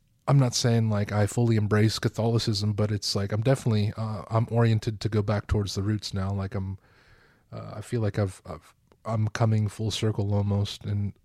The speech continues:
uh, w-, I don't know what I need to, to complete that. I haven't gone to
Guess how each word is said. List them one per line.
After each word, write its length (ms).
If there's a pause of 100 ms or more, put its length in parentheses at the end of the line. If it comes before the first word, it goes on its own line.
(200)
uh, 240
w-, 360 (180)
I 140
don't 100
know 100
what 120
I 80
need 180
to, 220
to 180
complete 420
that. 220 (160)
I 60
haven't 240
gone 240
to 360